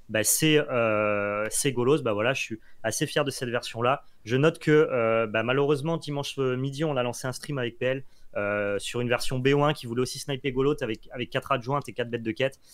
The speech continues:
Malheureusement, ça s'est pas très, très bien passé. On a un petit peu joué de malchance.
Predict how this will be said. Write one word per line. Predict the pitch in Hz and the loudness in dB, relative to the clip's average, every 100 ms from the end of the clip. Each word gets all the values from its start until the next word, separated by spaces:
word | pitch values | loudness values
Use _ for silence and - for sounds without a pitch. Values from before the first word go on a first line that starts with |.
| - - - | -20 -18 -2
Malheureusement, | 117 131 131 127 143 | 4 6 4 4 2
ça | 156 | 0
s'est | 117 | -2
pas | 113 120 | -2 -2
très, | - | -2
très | - 135 | -2 0
bien | 127 | 0
passé. | 110 104 131 | 0 -2 -2
On | 135 | -2
a | |
un | 117 | -2
petit | - | -2
peu | 127 | -4
joué | 113 | -2
de | 123 | 0
malchance. | 117 110 135 135 | 0 0 -2 -2